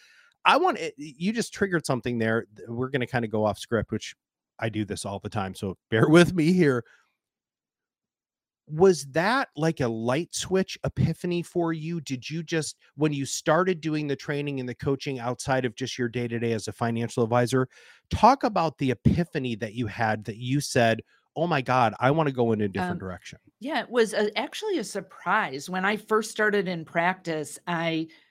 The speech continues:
Speaker 2: took a Dale Carnegie public speaking class 'cause I never thought I could do that. And the guys I worked for early in my career were doing seminars and things.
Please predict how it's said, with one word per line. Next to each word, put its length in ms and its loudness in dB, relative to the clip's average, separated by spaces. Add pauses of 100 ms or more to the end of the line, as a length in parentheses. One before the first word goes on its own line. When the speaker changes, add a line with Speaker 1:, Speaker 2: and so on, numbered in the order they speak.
(140)
Speaker 2:
took 340 -6
a 200 -2
Dale 340 -4
Carnegie 560 -10
public 400 -12
speaking 400 -14
class 400 -18
'cause 160 -12
I 100 -8
never 380 0
thought 240 0
I 80 -4
could 200 -10
do 200 -8
that. 240 -4
And 100 -12
the 60 -10
guys 320 0
I 80 0
worked 280 -8
for 260 -6
early 280 -2
in 80 -4
my 140 -6
career 480 -2
were 120 -4
doing 280 -8
seminars 640 -2
and 200 -10
things. 420 -10